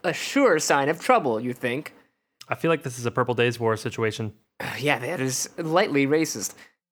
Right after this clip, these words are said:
Speaker 1: Not long ago, you sent two of your best agents, Mimla and Matt, to check on the situation in the untamed land west of Tertalia.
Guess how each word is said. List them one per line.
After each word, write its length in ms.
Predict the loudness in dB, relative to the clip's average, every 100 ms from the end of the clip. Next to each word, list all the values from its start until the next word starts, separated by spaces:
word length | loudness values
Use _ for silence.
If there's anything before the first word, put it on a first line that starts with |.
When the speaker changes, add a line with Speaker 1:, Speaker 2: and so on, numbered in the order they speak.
| _
Speaker 1:
Not 240 | 2 4
long 180 | 4 4
ago, 380 | 4 4 4 6
you 200 | 4 2
sent 300 | 2 2 2
two 200 | 0 2
of 100 | 4
your 100 | 4
best 320 | 4 4 2 2
agents, 560 | 0 2 -4 -4 -6 -8 -8
Mimla 400 | 0 2 4 4
and 200 | 4 0
Matt, 400 | 0 2 0 -2 -12 _ _ _ -6 -6 _ _ _ _ _ _ -20 _ _ _
to 100 | 0
check 420 | 4 4 4 0 0
on 220 | 4 4
the 80 | 4
situation 760 | 2 2 2 4 4 4 2 2
in 180 | 2
the 120 | 2 2
untamed 540 | 2 2 4 4 4
land 380 | 4 4 4 0
west 340 | 2 2 4 0
of 100 | 0
Tertalia. 540 | 0 4 2 2 -4